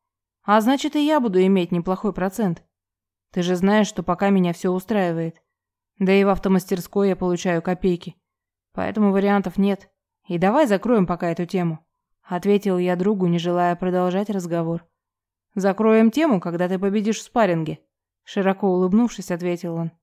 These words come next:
«Тебя победишь», сощурив глаза, сказал я. Когда дело касалось только бокса, Антон меня превосходил. Он уже был кандидатом в мастера спорта и состоял в школе Олимпийского резерва.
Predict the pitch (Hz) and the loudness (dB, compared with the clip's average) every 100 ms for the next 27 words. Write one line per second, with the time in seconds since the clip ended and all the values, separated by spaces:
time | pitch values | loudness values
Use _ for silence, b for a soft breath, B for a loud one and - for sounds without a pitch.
0 | _ - 202 190 190 185 196 170 180 - | _ -4 0 0 0 0 0 0 -6 -6
1 | _ _ _ _ _ - 190 - 202 180 | _ _ _ _ _ -6 -4 0 0 0
2 | 175 185 185 202 - 180 175 175 170 165 | -2 -2 -2 -4 -4 -6 -4 -6 -8 -14
3 | 165 _ _ _ _ _ _ - 196 196 | -18 _ _ _ _ _ _ -8 -2 2
4 | 214 240 240 202 208 226 208 196 226 202 | 4 4 2 0 -2 0 -2 0 -2 0
5 | 196 175 262 - 170 _ _ _ _ - | -2 -4 -4 -6 -16 _ _ _ _ 0
6 | 202 196 240 190 175 185 180 175 175 185 | 0 4 4 4 2 -2 -2 -4 -6 -8
7 | 175 180 170 _ _ _ _ _ _ 226 | -4 -6 -6 _ _ _ _ _ _ 2
8 | 240 247 240 240 208 202 208 220 233 247 | 6 6 4 4 2 2 0 2 0 2
9 | 185 180 180 190 185 185 - 196 185 170 | 0 0 -2 -2 -2 -2 -4 -4 -4 -16
10 | _ _ _ _ 180 196 190 196 202 220 | _ _ _ _ -6 -4 -2 0 2 0
11 | 214 - 220 190 175 180 196 185 180 175 | -4 -2 0 2 0 0 -2 -2 -2 -2
12 | 175 180 196 175 | 0 0 -2 -4